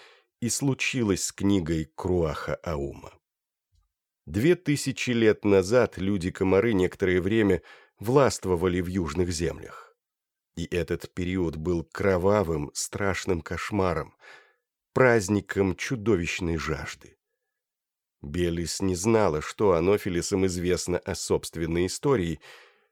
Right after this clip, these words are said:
но иллюзий насчёт своих женщин у комаров-самцов не было.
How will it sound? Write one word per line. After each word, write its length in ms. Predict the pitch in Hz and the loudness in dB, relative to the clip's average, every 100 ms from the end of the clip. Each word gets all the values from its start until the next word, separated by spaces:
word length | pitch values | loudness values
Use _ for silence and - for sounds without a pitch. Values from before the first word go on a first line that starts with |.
| _ - | _ -2
но 280 | 107 127 147 | 4 4 4
иллюзий 800 | 143 135 127 135 143 95 90 78 | 2 2 2 0 0 0 -2 -2
насчёт 540 | 78 95 - - 85 | 0 0 0 0 0
своих 420 | - 92 85 82 78 | 0 -2 0 -2 -4
женщин 600 | 78 80 80 - 123 127 | -4 -4 -4 -4 0 0
у 60 | |
комаров-самцов 1160 | 123 147 131 92 80 - 90 85 - 76 76 - | 2 6 6 6 4 0 -2 -2 -4 -6 -6 -4
не 260 | 90 76 | -4 -4
было. 340 | - 69 - | -10 -18 -20